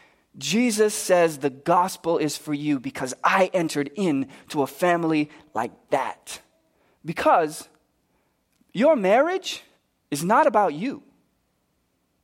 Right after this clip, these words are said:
Your, your, your parenting, i-, it's not about you.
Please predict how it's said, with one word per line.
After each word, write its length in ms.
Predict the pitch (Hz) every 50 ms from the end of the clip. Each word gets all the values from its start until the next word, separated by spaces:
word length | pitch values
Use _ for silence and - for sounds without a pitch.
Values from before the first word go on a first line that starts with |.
| _ _ _ _ _ _ _ _ - _ -
Your, 140 | 190 202 190
your, 220 | 196 180 226 233
your 200 | 233 196 262 262
parenting, 800 | - - - 202 214 247 269 302 349 311 - 302 320 349 359 359 - _ _ _ _ _ _ _ _ _ _ _ _ _ _ _ -
i-, 120 | 202 - -
it's 180 | 226 - 208
not 220 | 214 233 240 254 262
about 460 | 220 170 185 208 220 220 214 - -
you. 420 | 151 160 247 339 294 151 - -